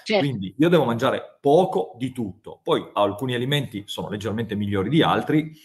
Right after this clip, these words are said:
Speaker 2: eh, ma alla base c'è la quantità, dopo c'è la qualità. Molto spesso tu incontri persone che hanno una dieta sana qualitativamente ba-, parlando, ma del tutto sballata quantitativamente parlando. Tu pensa a una donna in menopausa,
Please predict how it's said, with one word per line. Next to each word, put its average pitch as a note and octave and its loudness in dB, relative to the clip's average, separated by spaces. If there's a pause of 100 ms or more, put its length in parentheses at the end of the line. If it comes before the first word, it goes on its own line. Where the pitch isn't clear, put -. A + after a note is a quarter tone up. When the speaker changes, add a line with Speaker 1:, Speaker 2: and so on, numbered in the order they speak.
(380)
Speaker 2:
eh, A#2 0
ma A#2 4
alla A#2+ 2
base D#3 2
c'è D3 -2
la F#2 -2
quantità, G2+ -6
dopo G#2+ 2
c'è F#2+ -6
la E2 -6
qualità. D#2+ -12 (260)
Molto E3 4
spesso A#2+ 0
tu B2 -6
incontri A#2 -4
persone G#2 -2
che G2+ -8
hanno G2 -4
una G2 -2
dieta C#3+ 2
sana G2+ 2
qualitativamente A2 -2
ba-, F#2 -4
parlando, E2+ -6 (200)
ma B2 2
del C#3+ 6
tutto F3 4
sballata B2+ 4
quantitativamente A2+ -4
parlando. G2+ -2 (280)
Tu F#3+ -2
pensa D#3 6
a C3 4
una C3+ 2
donna F#3 4
in D3 4
menopausa, A2+ -2